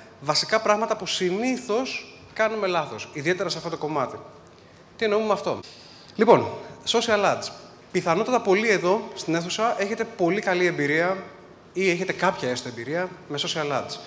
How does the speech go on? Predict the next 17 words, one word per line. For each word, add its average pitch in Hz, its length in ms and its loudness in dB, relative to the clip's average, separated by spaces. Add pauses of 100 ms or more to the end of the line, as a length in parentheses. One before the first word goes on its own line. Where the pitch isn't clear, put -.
(440)
Αυτό - 200 -2
γίνεται 226 280 -2
γιατί 190 160 -4
σε - 80 -4
ένα 214 100 -2
μεγάλο 196 320 2
βαθμό 151 460 -2 (840)
το 147 100 -8
να 135 120 -4
στήσεις - 280 -6
μια 170 420 2
καμπάνια 139 540 -2 (540)
είναι 180 140 -4
κάτι 185 180 -4 (120)
πάρα 175 180 4
πολύ 120 220 0
εύκολο. 107 360 -6